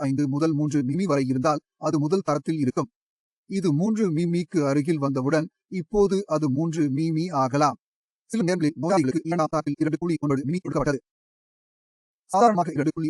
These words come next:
ஒன்பது மிமி இரண்டாம் தரத்தில் அல்லது இரண்டு புள்ளி எட்டு மிமி இரண்டாம் தரத்தில் கொடுக்கப்படுகிறது. அடிப்படையில் அங்கு ஒரு விஷயம் கூட காணப்படவில்லை. உங்கள் வசாவ நிலையில் என்ன வருகிறதோ அது அங்கே காணப்படுகிறது. வல்சவா சோதனை செய்தவர்கள் கீழே மூச்சை நிறுத்தி, தள்ளி, இருமல் செய்து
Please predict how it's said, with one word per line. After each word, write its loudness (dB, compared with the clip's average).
ஒன்பது 0
மிமி -2
இரண்டாம் -2
தரத்தில் -2
அல்லது -4
இரண்டு 0
புள்ளி -2
எட்டு -6
மிமி 0
இரண்டாம் 0
தரத்தில் -4
கொடுக்கப்படுகிறது. 0
அடிப்படையில் -2
அங்கு 0
ஒரு 2
விஷயம் 0
கூட 2
காணப்படவில்லை. 0
உங்கள் 0
வசாவ 2
நிலையில் -2
என்ன 0
வருகிறதோ 2
அது -2
அங்கே 0
காணப்படுகிறது. 0
வல்சவா 0
சோதனை 0
செய்தவர்கள் -2
கீழே 0
மூச்சை -2
நிறுத்தி, -2
தள்ளி, 0
இருமல் 0
செய்து 2